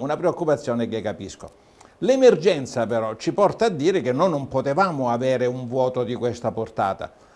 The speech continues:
ma che doveva essere gestito dalla Regione in modo univoco. Non possiamo avere, io che faccio qui la stessa professione,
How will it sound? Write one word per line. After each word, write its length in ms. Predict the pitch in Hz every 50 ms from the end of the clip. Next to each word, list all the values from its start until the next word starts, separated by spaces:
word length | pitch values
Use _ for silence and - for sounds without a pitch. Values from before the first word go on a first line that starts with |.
| _ _
ma 140 | - 120 117
che 120 | 127 139
doveva 260 | 131 131 135 139 156
essere 280 | 156 127 - 123 117 107
gestito 440 | 90 113 104 - - 180 139 139 120
dalla 280 | 110 110 110 113 117
Regione 540 | 117 127 120 101 131 151 165 160 143 - - -
in 200 | 110 117 120 117
modo 600 | 120 123 127 135 147 160 170 151 160 160 160 - -
univoco. 840 | 147 131 139 147 160 180 175 160 120 117 107 - - 80 80 - - - _ _ - - - - - _
Non 280 | - 131 156 165 151 -
possiamo 800 | - 170 156 - - - 202 214 214 208 202 180 151 143 123 127
avere, 480 | 131 139 135 143 147 147 143 135 127
io 500 | 120 123 127 160 165 165 151 123 - 110 -
che 140 | 123 127
faccio 360 | - 147 160 151 - - 156 156
qui 140 | 160 175 175
la 180 | 151 147 135
stessa 600 | - - - - - 190 175 - - - - 151
professione, 920 | 147 151 147 139 131 147 131 - - 156 151 139 120 107 98 - - - -